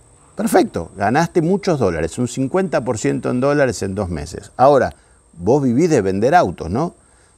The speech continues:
Te tenés que dar vuelta y comprarle a la fábrica otro Cronos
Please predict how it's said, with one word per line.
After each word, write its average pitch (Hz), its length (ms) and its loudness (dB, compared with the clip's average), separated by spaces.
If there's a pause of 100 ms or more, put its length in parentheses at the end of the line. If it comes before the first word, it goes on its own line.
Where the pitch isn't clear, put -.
Te 101 80 -10
tenés 120 300 -4
que 139 100 2
dar 160 160 4
vuelta 196 600 2
y 202 120 -8
comprarle 135 680 0
a 131 40 0
la 123 120 2
fábrica 147 680 2 (480)
otro 135 500 0
Cronos 143 600 2